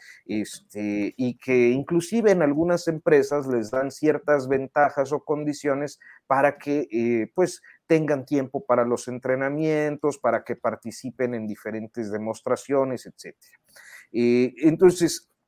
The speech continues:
eh, un primer elemento es que, eh, esta participación de los brigadistas que,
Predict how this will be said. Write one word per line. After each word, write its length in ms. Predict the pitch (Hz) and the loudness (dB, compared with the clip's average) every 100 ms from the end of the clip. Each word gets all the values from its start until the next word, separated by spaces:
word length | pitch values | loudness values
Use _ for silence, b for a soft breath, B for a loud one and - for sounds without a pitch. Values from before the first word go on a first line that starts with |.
| - | 0
eh, 260 | 147 - - | 0 0 -6
un 180 | - 233 | -2 -2
primer 320 | 220 202 196 | 0 2 4
elemento 640 | 196 165 165 170 170 175 156 | 4 4 2 0 0 2 4
es 320 | 143 143 - | 4 0 -8
que, 440 | 143 143 147 - - | -4 0 0 0 -4
eh, 580 | 117 113 110 110 110 - | -4 -2 -2 -2 -4 -4
esta 300 | 147 - 190 | -4 -2 0
participación 880 | 160 139 127 - 113 123 - 151 135 | 0 -2 -6 -12 -8 -8 -4 -2 0
de 100 | 120 | 0
los 200 | 107 101 | -2 -4
brigadistas 840 | 110 107 110 120 131 - 135 120 - | -6 -4 -2 -2 -6 0 0 0 -4
que, 340 | 98 92 87 | -12 -10 -12